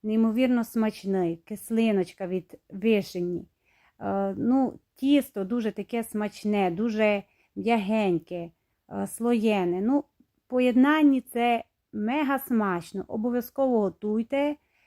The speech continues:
І я буду чекати на ваші відгуки. Дякую, що довіряєте.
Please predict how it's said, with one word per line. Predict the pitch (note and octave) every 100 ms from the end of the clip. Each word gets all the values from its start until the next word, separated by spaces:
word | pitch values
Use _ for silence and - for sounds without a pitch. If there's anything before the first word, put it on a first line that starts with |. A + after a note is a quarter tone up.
| _ _ _ -
І | A3+ A3 G3+
я | A#3
буду | A3 G#3
чекати | - G3 A3+ A3
на | G3 G3
ваші | G3+ G3 - F3
відгуки. | E3 A#3+ D4+ C#4+ C#4+ C#4 C4+ B3 _ _
Дякую, | G3 A#3 A#3 G#3+ F#3+
що | F#3 -
довіряєте. | F3 E3+ F3 F#3 A#3 D#4 D#4+ D4+ C#4+